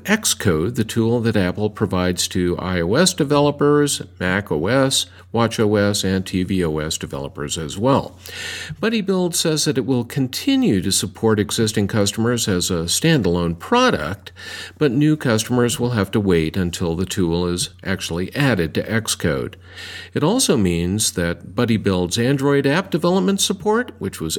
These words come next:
added just last Feb-, February, will be discontinued.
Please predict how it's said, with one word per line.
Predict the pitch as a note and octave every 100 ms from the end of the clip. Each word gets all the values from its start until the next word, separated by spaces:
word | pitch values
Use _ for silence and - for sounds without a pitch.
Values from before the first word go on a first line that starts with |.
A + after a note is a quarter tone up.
| -
added | C3+ C3+ A2 F2+
just | G#2+ G3 E3+ -
last | A2+ G2+ F#2 -
Feb-, | E3+ G3 D3+ F#2+ -
February, | G3 G#3+ C#3 E2+ D#2 D#2 F2 - - - -
will | - B2
be | G#2+ A2 -
discontinued. | F2+ E2 - D#2+ - F#2+ E2 C2 B1